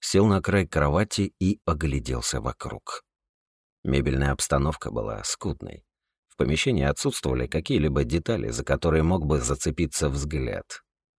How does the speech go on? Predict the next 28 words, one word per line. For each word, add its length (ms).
Старый 300
матрас 420
на 80
полу, 320
маленький 420
прикроватный 680
столик 360
с 80
парой 280
книжек 640
и 120
наполовину 580
пустой 380
шкаф. 500
Анкер 400
пытался 580
собрать 560
свой 300
сон 340
по 140
крупицам, 840
но 140
так 220
и 20
не 100
смог 300
вспомнить 420
деталей. 520